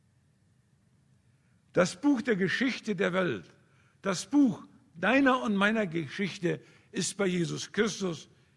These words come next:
in besten Händen. Was du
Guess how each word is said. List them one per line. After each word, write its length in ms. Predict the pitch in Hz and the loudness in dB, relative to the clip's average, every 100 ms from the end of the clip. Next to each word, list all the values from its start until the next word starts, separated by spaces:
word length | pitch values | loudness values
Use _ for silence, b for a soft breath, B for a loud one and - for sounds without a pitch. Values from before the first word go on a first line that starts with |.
| _ - | _ -12
in 240 | 120 110 | -10 -6
besten 500 | 156 160 - - 151 | -6 -6 -8 -12 -10
Händen. 320 | 123 143 98 - _ _ _ _ _ _ _ _ _ _ _ _ _ _ _ _ _ _ _ _ _ _ _ _ _ _ _ _ _ _ _ _ - | -8 -8 -12 -18 _ _ _ _ _ _ _ _ _ _ _ _ _ _ _ _ _ _ _ _ _ _ _ _ _ _ _ _ _ _ _ _ -6
Was 240 | 135 - | -4 -2
du 300 | - 220 208 | 0 0 0